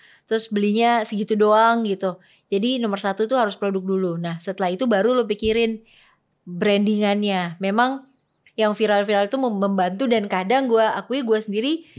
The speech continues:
eh, beberapa kali nyoba walaupun mungkin kalau mau dipresentasiin dari yang gua coba, ya fifty fifty lah. Fifty, fifty percent itu actually enak dan fifty percent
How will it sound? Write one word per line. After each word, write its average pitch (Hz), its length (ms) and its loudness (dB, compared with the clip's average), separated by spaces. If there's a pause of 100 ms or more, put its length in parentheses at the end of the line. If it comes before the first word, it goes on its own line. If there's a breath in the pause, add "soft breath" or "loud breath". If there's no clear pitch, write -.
(440 loud breath)
eh, 208 140 -2
beberapa 202 360 2
kali 220 240 2
nyoba 233 340 4
walaupun 202 440 2
mungkin 311 520 -2 (260 loud breath)
kalau 220 260 4
mau 220 140 2
dipresentasiin 208 960 -2
dari 208 260 2
yang 196 100 -2
gua 190 160 0
coba, 190 420 0 (320)
ya 302 140 0
fifty 247 320 -2
fifty 247 300 -6
lah. 226 180 2
Fifty, 208 600 -4
fifty 214 260 -4
percent 208 340 -2
itu 202 380 -2
actually 202 520 -4
enak 233 400 -4
dan 196 200 -2
fifty 196 260 -8
percent 262 460 -4